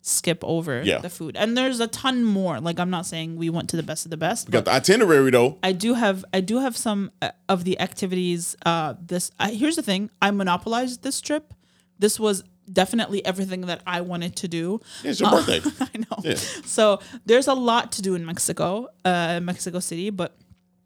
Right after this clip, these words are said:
Speaker 1: these are the things that I wanted to do. So
Speaker 2: Yeah.
Speaker 1: we
Speaker 2: Yeah.
Speaker 1: went, this is what we did. Uh, we did a ton of markets. So we stopped in, we shopped a lot of jewelry, a lot of, like, really cool things. Um, the main, the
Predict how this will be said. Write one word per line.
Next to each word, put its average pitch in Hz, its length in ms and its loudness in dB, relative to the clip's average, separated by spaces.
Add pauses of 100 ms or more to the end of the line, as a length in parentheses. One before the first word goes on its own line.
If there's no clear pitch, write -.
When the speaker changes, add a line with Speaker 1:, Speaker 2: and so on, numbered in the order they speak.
(260)
Speaker 1:
these 220 240 2
are 214 60 0
the 190 100 -10
things 185 300 -2
that 160 160 -8
I 170 140 -4
wanted 170 320 -4
to - 120 -10
do. - 260 -10 (420)
So - 180 -6
Speaker 2:
Yeah. - 100 -10 (160)
Speaker 1:
we 208 80 2
Speaker 2:
Yeah. - 80 6
Speaker 1:
went, - 180 -4 (100)
this 180 260 -6
is 175 60 -2
what 156 160 0
we 180 80 0
did. - 260 -4 (360)
Uh, 196 220 4
we 233 100 0
did 381 160 2
a 320 120 6
ton - 280 0
of 294 100 0
markets. 185 640 -2
So - 160 4
we 185 140 0
stopped 202 380 -2
in, 202 160 -2
we 180 80 0
shopped 185 400 -2
a - 160 -6
lot 180 200 2
of 180 100 0
jewelry, 262 520 -2
a 185 100 2
lot 190 220 2
of, 180 80 -4
like, 175 220 -6
really 202 280 2
cool 190 220 0
things. 190 480 2 (380)
Um, 180 340 0
the 196 140 -2
main, 226 420 -2
the 202 160 0